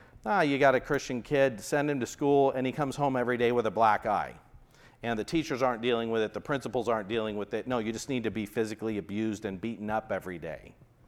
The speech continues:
And so that's not what this teach-, is teaching. It's teaching this attitude of, "I don't pay people back, whether they insult me or even at times when they injure me."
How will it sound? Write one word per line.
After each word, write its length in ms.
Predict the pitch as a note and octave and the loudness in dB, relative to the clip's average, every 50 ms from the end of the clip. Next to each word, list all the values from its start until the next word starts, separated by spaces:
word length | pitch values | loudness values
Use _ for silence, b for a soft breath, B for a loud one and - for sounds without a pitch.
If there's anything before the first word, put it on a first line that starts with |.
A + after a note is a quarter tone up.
| b b b b b b b b b b b b b b b | b b b b b b b b b b b b b b b
And 100 | b A#2+ | b 0
so 80 | - D3+ | 2 6
that's 220 | D#3 F3+ F#3 - | 6 6 4 4
not 240 | F3+ F#3 G3 G#3 - | 4 4 4 4 4
what 140 | E3 D3+ - | 2 0 0
this 180 | C#3+ A#2+ - | 0 -4 -4
teach-, 320 | - - E3+ F#3 G3+ - - - | -4 -2 -2 -2 -2 -4 -6 -4
is 180 | B2+ B2 - - | -4 -4 -4 -2
teaching. 340 | - G3+ G#3+ - - A#2+ | -4 -4 -4 -4 -4 -4
It's 180 | G#2+ G2+ - - | -4 -4 -6 -8
teaching 460 | - - - G3 G#3+ G#3 - - D3 | -8 -6 -6 -4 -4 -6 -6 -6 -4
this 220 | A2 A2 G2+ - - | -4 -4 -4 -6 -8
attitude 840 | - G#2 B2 C#3 F3 G3+ G#3+ G3 - - - B2+ A#2+ A2+ A2 G#2 - B B B B B B | -10 -8 -6 -4 -4 -2 -4 -4 -6 -6 -4 -4 -2 -2 -4 -6 -8 B B B B B B
of, 140 | B2 A#2 - | -4 -2 -2
"I 180 | - B2+ D3+ F#3 | -2 -4 -2 0
don't 240 | G#3+ G#3+ G3 D#3+ - | 0 0 0 -2 -4
pay 240 | - D#3+ D3 D3+ D3 | -4 0 0 0 0
people 360 | D3 - D#3+ D3 - C#3 B2+ | -2 -4 -6 -2 0 0 0
back, 600 | G2+ A2 G#2+ G#2 G2 E2 D2+ - - - - - b b b b b | 2 2 0 0 0 -2 -6 -8 -14 -20 -20 -20 b b b b b
whether 280 | - B2+ C3+ B2+ A#2 G#2+ | 0 2 2 4 4 2
they 160 | G#2 G#2+ G2 | 2 2 0
insult 500 | A2 B2+ D3+ D#3+ - - F#3 E3+ D#3+ D#3 | 2 0 0 0 0 2 4 4 4 4
me 180 | E3 E3+ E3 D#3+ | 0 -2 -2 -2
or 140 | A#2 F#2+ A2+ | -2 0 0
even 240 | A#2+ B2+ C#3 D3 | 0 0 0 -2
at 100 | C#3 A#2+ | -2 -4
times 420 | - - C#3+ C3+ C3+ C3+ B2+ - - | -6 -4 -2 -2 -2 -2 -4 -4 -4
when 120 | B2+ B2 | -2 -2
they 120 | A#2 A2+ G#2+ | -2 -2 -2
injure 440 | F#2 A#2+ A2+ A2 G#2 - A#2 G2+ | -2 -2 -2 -2 -2 -2 -2 -4
me." 400 | F#2 F2+ E2+ D#2 C#2 C2+ D2 D2 | -2 -4 -6 -8 -10 -12 -16 -18